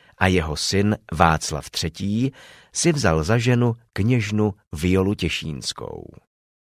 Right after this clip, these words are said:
Pokrevní propojení Přemyslovců,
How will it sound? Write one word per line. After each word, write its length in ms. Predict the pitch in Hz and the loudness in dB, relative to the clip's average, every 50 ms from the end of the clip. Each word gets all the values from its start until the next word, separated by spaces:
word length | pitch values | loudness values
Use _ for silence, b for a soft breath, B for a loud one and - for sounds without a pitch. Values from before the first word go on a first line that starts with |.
| _ _ _ _ B B B B B B B B B B B B B B B B B B B B _ _ | _ _ _ _ B B B B B B B B B B B B B B B B B B B B _ _
Pokrevní 540 | - 92 - - 127 156 160 170 185 185 165 | -2 -2 2 4 4 4 4 4 2 2 2
propojení 640 | 160 - - 110 - - 147 160 165 165 165 143 117 | 2 2 0 0 0 2 2 2 4 4 4 2 2
Přemyslovců, 1000 | 87 - - 113 135 151 147 - - 92 82 - - - - 82 80 80 80 82 | 0 0 0 0 2 0 0 0 0 0 -2 -2 -6 -8 -6 -4 -4 -2 -2 -4